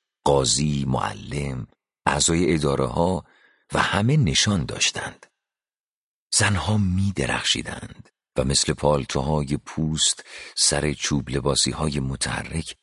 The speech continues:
از جلوی آنها رژه می‌رفتند و هوای متراکمی مخلوط با بوی توتون و ته‌سیگار آنها را فرا گرفته بود.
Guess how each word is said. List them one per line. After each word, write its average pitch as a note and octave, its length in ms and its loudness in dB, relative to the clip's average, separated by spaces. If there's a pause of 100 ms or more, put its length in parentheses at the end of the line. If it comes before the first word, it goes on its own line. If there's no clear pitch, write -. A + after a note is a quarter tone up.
(220)
از C2 240 -2
جلوی D2 320 0
آنها D2+ 300 0
رژه C2+ 340 0
می‌رفتند G2 680 -2 (260)
و - 100 -2
هوای C#2 440 -4
متراکمی C2+ 960 -4 (440)
مخلوط D2 600 -2 (120)
با D2 180 0 (140)
بوی D#2 480 0
توتون D2+ 640 -2
و C2 80 -2
ته‌سیگار B1+ 920 -4
آنها B1 300 -6
را A#1+ 100 -8
فرا - 320 -8
گرفته - 420 -10
بود. - 300 -18